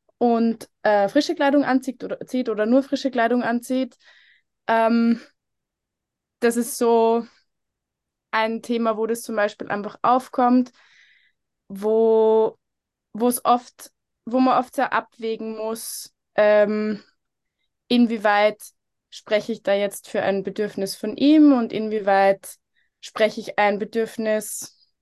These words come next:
von mir aus oder auch ein gesellschaftliches Bedürfnis, aber wie weit ist es vielleicht auch wichtig, dass er das in dem Moment erfüllt? Ähm, das sind vielleicht so Momente, wo das viel offensichtlicher ist, aber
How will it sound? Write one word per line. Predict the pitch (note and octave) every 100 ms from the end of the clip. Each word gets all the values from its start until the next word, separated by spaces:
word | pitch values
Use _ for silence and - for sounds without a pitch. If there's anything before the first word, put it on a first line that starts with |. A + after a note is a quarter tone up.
| _
von | - A3+ A3+ A#3
mir | C#4 C#4+ -
aus | A#3 A#3 A#3 A#3+ A#3+
oder | A3 G#3 A3 -
auch | G3+ G#3 - - _ _ _ -
ein | G#3 G#3
gesellschaftliches | A3 A#3 B3 C4+ - B3+ B3+ B3
Bedürfnis, | - A#3+ B3 B3 A#3 A#3 A3+
aber | G#3 G#3+ G#3
wie | G3+
weit | G#3 G#3
ist | -
es | A3
vielleicht | A3+ G#3+ G3
auch | G#3
wichtig, | B3+ B3+ B3+
dass | A#3 A3
er | G#3+
das | G#3 G#3
in | G#3
dem | G#3
Moment | G#3 G3+ G3 G3+
erfüllt? | G#3 C4 C4+ C#4+ - _ _ _ - _ _ _ _ _ _ -
Ähm, | A3+ A3 G#3+ A3 A3 A3 - - _ _ _ _ _ _ _ _
das | - A3+
sind | - A#3+
vielleicht | A3+ A3
so | A#3
Momente, | A#3+ A#3 A#3 B3 G#3+
wo | A3
das | A3+ -
viel | A#3 G#3
offensichtlicher | A3 A3+ A#3 C#4+ - C#4 B3+ A#3+ -
ist, | A#3+ A#3 - -
aber | A3 G#3+ G#3+ G#3+ A3